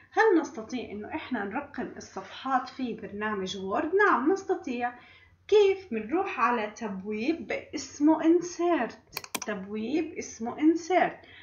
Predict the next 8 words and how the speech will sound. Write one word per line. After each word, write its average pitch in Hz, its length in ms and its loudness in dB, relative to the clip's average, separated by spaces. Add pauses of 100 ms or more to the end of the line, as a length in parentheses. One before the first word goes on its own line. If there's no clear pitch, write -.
(260)
بعد 427 220 8
ما 349 60 6
نروح 269 240 -2
على 233 140 4
تبويب 220 460 -4
insert 208 640 -6 (220)
شو - 160 -2 (100)
بنختار؟ 262 640 2